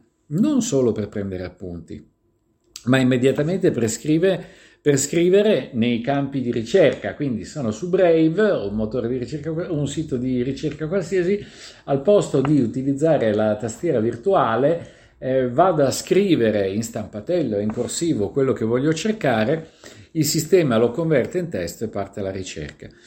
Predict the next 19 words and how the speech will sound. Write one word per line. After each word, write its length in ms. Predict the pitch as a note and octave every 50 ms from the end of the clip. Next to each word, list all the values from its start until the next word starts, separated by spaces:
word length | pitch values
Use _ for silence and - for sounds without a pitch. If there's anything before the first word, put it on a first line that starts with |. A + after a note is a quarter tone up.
| - - - _ _
Poi 260 | - B3 C4 G3 C#3+
la 220 | B2+ B2+ C#3+ E3 F3
navigazione 800 | E3+ E3 D#3+ D#3 D#3 D3+ D3 C#3 - - E3+ G3+ G#3+ E3+ B2+ A2
per, 800 | - - A#2+ B2 B2+ C3+ C#3 C3+ B2+ B2 A#2 A2+ A2 A2+ - - C#3
mm, 880 | B2 B2+ B2 B2+ B2+ B2+ B2 A#2+ A#2+ A#2 A#2 A2+ A2+ A#2 A2+ G#2+ G#2 G#2+
per 160 | - - A2 A2+
tutte 280 | - - F3 - - C#3
le 100 | A#2+ G#2+
varie 260 | G#2+ A#2 A#2+ A#2+ B2
opzioni, 840 | G#2+ - - - - A2 A2+ B2 C3+ C3+ C3 B2 A#2 A2+ A2+ A2
eh, 140 | G2+ F#2+ F2+
che 160 | - - G#2+
ci 140 | - - B2
sono 260 | G#2 - C#3+ C#3 A#2+
sul, 520 | G#2+ - - A#2+ A2+ A2 A2 G#2+ G2+ G2+ G2
sul 280 | - - B2+ A2+ A2
moni-, 460 | A#2+ B2 B2+ B2 A#2 A#2 A2 A2 A#2
sul 180 | A2+ - - C3
display, 720 | A#2+ A#2+ A#2 - - D3+ B2 A2 G#2 G#2 B2+ F3+ - -